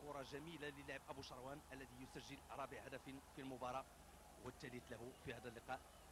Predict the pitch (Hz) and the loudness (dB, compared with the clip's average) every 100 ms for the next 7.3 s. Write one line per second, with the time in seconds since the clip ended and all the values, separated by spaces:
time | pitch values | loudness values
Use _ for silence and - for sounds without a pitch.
0 | - 117 117 117 - 127 - - - - | -6 -2 0 0 2 0 0 -10 -10 -10
1 | - - - - - - - 113 117 123 | -10 -10 -10 -10 -10 -6 -2 -2 0 0
2 | 127 - - - - - - - - - | 0 -6 -10 -10 -10 -10 -10 -10 -10 -10
3 | - - - - - 131 120 117 127 123 | -12 -12 -10 -10 -6 -4 -4 -4 -4 -2
4 | 117 - - - - 131 123 139 170 - | -2 -4 -4 -4 -6 -2 0 0 0 -8
5 | - - - 135 147 131 127 131 127 135 | -10 -8 -4 0 0 0 -2 -4 -4 -4
6 | 135 123 123 117 127 123 120 - - - | -2 -2 -2 -2 -2 -2 -4 -6 -10 -10
7 | - - 123 | -8 -6 -6